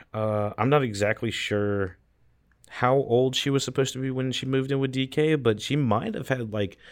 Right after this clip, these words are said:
kind of a brother-sister relationship and, um, like a,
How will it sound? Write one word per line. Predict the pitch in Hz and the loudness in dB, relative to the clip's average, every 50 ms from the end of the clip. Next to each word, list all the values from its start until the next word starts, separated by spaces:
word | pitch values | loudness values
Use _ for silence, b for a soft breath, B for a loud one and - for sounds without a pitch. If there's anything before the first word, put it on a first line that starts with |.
| B B B B B | B B B B B
kind | - - 143 147 | -6 -4 -2 -2
of | 147 135 | -2 -2
a | 120 98 | -2 -2
brother-sister | 90 92 95 101 123 139 151 147 135 120 - 143 143 - - 139 127 | -2 -2 0 2 2 2 2 0 0 -2 -4 -6 -8 -4 -4 -2 -2
relationship | 120 110 110 107 107 104 104 101 - - 107 101 101 - - | 0 0 0 0 -2 -2 -4 -6 -4 -4 -4 -4 -4 -6 -6
and, | 104 101 95 92 b b b b b b b b b - | -4 -4 -4 -6 b b b b b b b b b -6
um, | 98 98 98 95 95 95 98 95 | -4 -4 -4 -4 -4 -6 -8 -6
like | 107 110 98 - | -6 -6 -6 -4
a, | 101 95 92 | -6 -6 -6